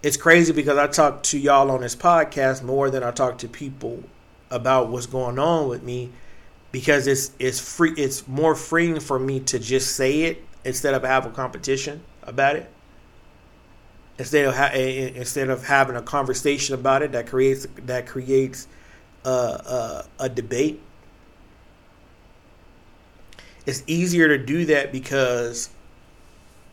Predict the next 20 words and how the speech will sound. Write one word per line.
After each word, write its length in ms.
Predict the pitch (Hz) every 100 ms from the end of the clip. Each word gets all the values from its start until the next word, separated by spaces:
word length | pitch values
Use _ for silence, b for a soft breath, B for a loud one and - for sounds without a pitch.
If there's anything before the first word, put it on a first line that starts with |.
| - - - - -
I 60 |
wanna 240 | 143 165 151
make 280 | 139 151 -
sure 300 | - 160 151
that, 320 | 131 - -
one, 360 | 120 147 156
people 280 | 139 151 147
know 160 | 131 139
that 140 | 131
they're 140 | 131 127
not 180 | 123 117
alone. 440 | 110 156 165 127
But 260 | 123 120 117 B B B
as 220 | 139 131
I'm 200 | 135 160
learning 360 | 147 160 165 147
lessons 460 | 143 160 160 139
and 120 | 127 120
going 380 | 139 147 139
through, 420 | 135 156 165 170